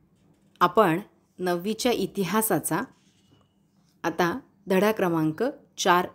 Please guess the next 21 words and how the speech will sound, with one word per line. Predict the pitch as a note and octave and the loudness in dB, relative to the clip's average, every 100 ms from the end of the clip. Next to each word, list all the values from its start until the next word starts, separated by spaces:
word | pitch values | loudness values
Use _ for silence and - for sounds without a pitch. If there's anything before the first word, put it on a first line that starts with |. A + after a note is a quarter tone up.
| - | -8
सुरू | - D#3 D3+ | -4 -2 -2
करणार | D3+ D3 D3 | -2 -4 -4
आहोत. | C3+ C#3+ - - _ _ _ _ _ _ - | -4 -6 -8 -20 _ _ _ _ _ _ -4
धड्याचं | F#3+ G3+ G3 G#3 | 2 4 2 0
नाव | F#3+ F#3 | 0 0
आहे | F#3 C#4 - _ _ - | 0 -2 -4 _ _ -4
आर्थिक | E3+ D#3+ - D#3+ | -4 -4 -6 -6
विकास. | C#3+ - C3 - - _ _ _ _ _ _ _ _ _ _ _ _ - | -6 -6 -6 -6 -8 _ _ _ _ _ _ _ _ _ _ _ _ -2
त्यातला | A#3+ A#3+ C4+ | -2 2 2
जो | C#4 C#4+ A3+ | 4 2 0
मुद्दा | G3+ F3 G#3 | -4 2 4
घेणार | A#3 G#3 F#3+ | 4 2 2
आहे, | D#3+ - _ _ _ - | -2 -6 _ _ _ -6
त्याच्याशी | A#3+ C#4+ C#4+ | -2 2 2
संबंधित | E4 B3 F#3+ G#3 A3 A3 | 4 2 2 0 2 0
एक | G3+ | 2
गोष्ट | E3 D3+ - | 2 2 0
मी | E3+ D3 | 0 0
तुम्हाला | D3 C#3+ C#3 | -2 -2 -2
सांगते. | - C3+ C3+ D3 - _ _ _ _ _ _ _ _ _ - - - | -4 -6 -8 -14 -18 _ _ _ _ _ _ _ _ _ -20 -4 6
तुम्हाला | C#4+ D4+ | 8 8